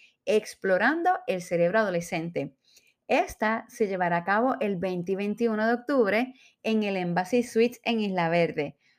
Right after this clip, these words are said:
Además, si necesitas horas de educación continua, tenemos módulos para profesionales de la salud.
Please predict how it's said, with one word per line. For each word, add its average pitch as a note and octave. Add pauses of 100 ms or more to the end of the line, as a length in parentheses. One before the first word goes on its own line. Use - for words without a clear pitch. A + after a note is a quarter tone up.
(160)
Además, G3+ (200)
si A3
necesitas F#3+
horas A3+
de A#3
educación F3
continua, A#3 (320)
tenemos A#3
módulos A3
para A#3+
profesionales F3
de E3
la F#3
salud. A3